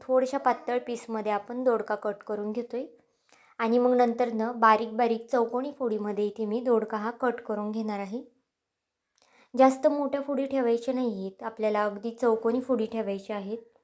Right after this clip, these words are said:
अगदी अप्रतिम लागते ही भाजी, त्यामुळे एकदा नक्की ट्राय करून बघा. तर इथे सर्व दोडका मी अशा पद्धतीने कट करून घेत आहे. तोपर्यंत जर तुम्ही चॅनलवरती नवीन असाल तर एक सबस्क्राईब आणि लाईक करायला विसरू नका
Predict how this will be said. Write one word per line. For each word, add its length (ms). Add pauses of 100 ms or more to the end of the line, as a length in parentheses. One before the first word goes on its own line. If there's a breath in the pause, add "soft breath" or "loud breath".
(440 soft breath)
अगदी 300
अप्रतिम 520
लागते 280
ही 160
भाजी, 480
त्यामुळे 360
एकदा 240
नक्की 340
ट्राय 340
करून 320
बघा. 280 (720)
तर 80
इथे 280 (220)
सर्व 340
दोडका 360
मी 180
अशा 240
पद्धतीने 520
कट 280
करून 300
घेत 200
आहे. 220 (640 soft breath)
तोपर्यंत 520
जर 280
तुम्ही 200
चॅनलवरती 720
नवीन 280
असाल 420 (120)
तर 60
एक 180
सबस्क्राईब 540
आणि 220
लाईक 280
करायला 300
विसरू 340
नका 300